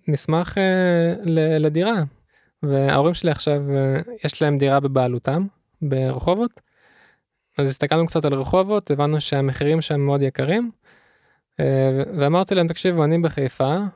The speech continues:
אה, אני מכיר פה כבר את השוק, אז בואו אני אעזור לכם, אני אמצא לכם את הדירה." אז אנחנו מחליטים שאני עוזר להורים שלי למצוא דירה בחיפה, ואני סוג של, אה, עושה להם, אה, ליווי משקיעים.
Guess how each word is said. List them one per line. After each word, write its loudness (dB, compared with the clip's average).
אה, 0
אני 0
מכיר -2
פה -4
כבר -4
את -4
השוק, -4
אז -4
בואו 0
אני 0
אעזור 0
לכם, -2
אני 0
אמצא -2
לכם -4
את -4
הדירה." 0
אז -2
אנחנו 0
מחליטים 0
שאני 2
עוזר 0
להורים 2
שלי 0
למצוא 0
דירה 2
בחיפה, -2
ואני 2
סוג -4
של, 2
אה, 0
עושה 0
להם, 4
אה, 4
ליווי 2
משקיעים. 0